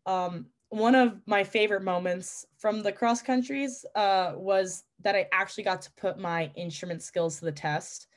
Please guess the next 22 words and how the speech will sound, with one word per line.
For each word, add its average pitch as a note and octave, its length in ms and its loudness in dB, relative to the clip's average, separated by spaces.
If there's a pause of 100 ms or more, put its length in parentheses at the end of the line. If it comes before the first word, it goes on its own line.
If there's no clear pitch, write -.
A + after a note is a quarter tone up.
(380)
Like, G3+ 160 0
I F#3+ 220 2
actually G3+ 420 0
was F#3 160 -2
breaking F3+ 540 -4
out E3+ 260 0
from F#3 140 -6
approaches D#3+ 680 -6 (140)
at D#3+ 200 -2
minimums. F3 760 -6 (760)
Um, F3+ 300 -4
thankfully, A#3+ 600 4
like, F#3+ 240 2
no F#3 200 0
miss, F3 580 0
like, F3 160 -4
no F3 120 -2
need F#3 180 -6
for - 140 -4
alternates. E3+ 640 -4 (600)
But, G#3+ 260 8
um, F#3 540 2